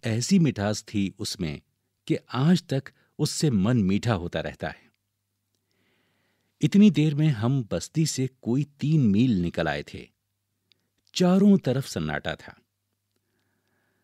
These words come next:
मगरिब की तरफ कोसों भीमताल फैला हुआ था, जहां आकर हम किसी वक्त कमल के फूल तोड़ने जाते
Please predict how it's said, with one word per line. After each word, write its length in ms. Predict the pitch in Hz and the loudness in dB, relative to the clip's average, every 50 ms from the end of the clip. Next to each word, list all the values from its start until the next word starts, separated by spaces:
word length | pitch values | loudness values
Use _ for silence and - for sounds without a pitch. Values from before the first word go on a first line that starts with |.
| _ _ - | _ _ 2
मगरिब 360 | 113 127 135 123 147 180 185 - | 2 2 4 4 2 2 2 0
की 160 | - - 147 | -2 -6 -6
तरफ 460 | - - 123 123 135 131 - - _ _ _ - | -4 -2 -2 0 -2 -2 -6 -12 _ _ _ -6
कोसों 600 | - 131 135 127 - - 139 139 139 139 135 127 - _ _ _ _ - | -4 -2 -2 -4 -4 -4 -2 0 0 0 -2 -2 -6 _ _ _ _ -14
भीमताल 680 | 80 - - - 139 143 147 143 - - 95 87 92 90 - | -12 -10 -6 -2 0 0 0 0 -2 -2 -2 -2 -2 -4 -6
फैला 220 | - 92 82 82 | -8 -6 -6 -6
हुआ 240 | 80 - - 87 80 | -6 -8 -10 -12 -12
था, 260 | - - 90 90 - _ _ _ _ _ _ _ _ _ _ _ _ _ _ _ 113 | -12 -14 -18 -20 -20 _ _ _ _ _ _ _ _ _ _ _ _ _ _ _ -6
जहां 400 | 90 104 82 80 90 80 80 101 | -4 -4 -4 -2 -4 -4 -2 -4
आकर 340 | 123 - - 80 71 - - _ _ _ _ _ _ - | -2 -2 -4 -4 -4 -6 -10 _ _ _ _ _ _ -2
हम 140 | 160 170 165 | 0 0 0
किसी 320 | - - 131 - - 120 | 0 -2 -6 -4 -4 -4
वक्त 460 | 87 76 110 120 - - - 82 71 - _ _ _ _ _ _ _ _ _ _ - | -2 -2 -4 -6 -6 -6 -6 -6 -6 -8 _ _ _ _ _ _ _ _ _ _ 0
कमल 280 | 127 123 147 165 160 | 2 2 4 2 0
के 160 | - - 143 | 0 -2 -6
फूल 420 | 127 - _ - - 117 127 143 139 | -6 -6 _ -8 -4 -2 -2 -2 -2
तोड़ने 460 | - _ - 98 87 92 110 123 113 | -4 _ -6 -4 -2 0 0 0 0
जाते 340 | - 85 76 69 - 85 | 0 -2 -6 -6 -8 -10